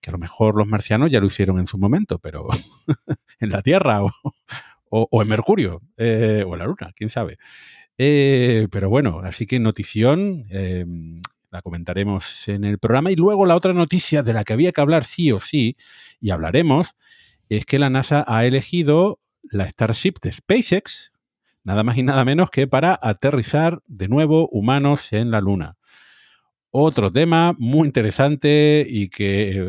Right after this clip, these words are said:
en fin, era obligatorio hablarlo en este programa y para ello contamos con los cuatro radionautas habituales de este programa. Y vamos a empezar por Cavi, porque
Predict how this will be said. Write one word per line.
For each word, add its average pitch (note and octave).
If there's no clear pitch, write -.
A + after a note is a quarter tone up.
en F2+
fin, B2
era G2
obligatorio F2+
hablarlo G#2
en G2+
este G#2+
programa D#3
y E3+
para G2
ello G#2
contamos C3
con A#2
los D3+
cuatro A2+
radionautas G2
habituales G2
de F#2+
este F2
programa. B2
Y G2+
vamos A#2
a D3
empezar D#3+
por C#3
Cavi, G3
porque G2